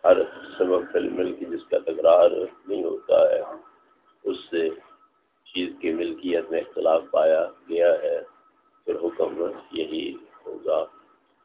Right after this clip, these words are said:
کیا مطلب؟ صاحب ید اور قابض جو ہے تو اس کا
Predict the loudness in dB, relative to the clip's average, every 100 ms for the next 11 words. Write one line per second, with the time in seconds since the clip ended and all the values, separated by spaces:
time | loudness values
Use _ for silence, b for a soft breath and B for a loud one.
0 | _ 0 0 0 -2 -4 -4 2 4 4
1 | 2 0 -2 -6 -2 0 2 0 4 2
2 | 4 0 -4 -2 -2 -2 -4 -12 -16 -16
3 | -6 -2 -2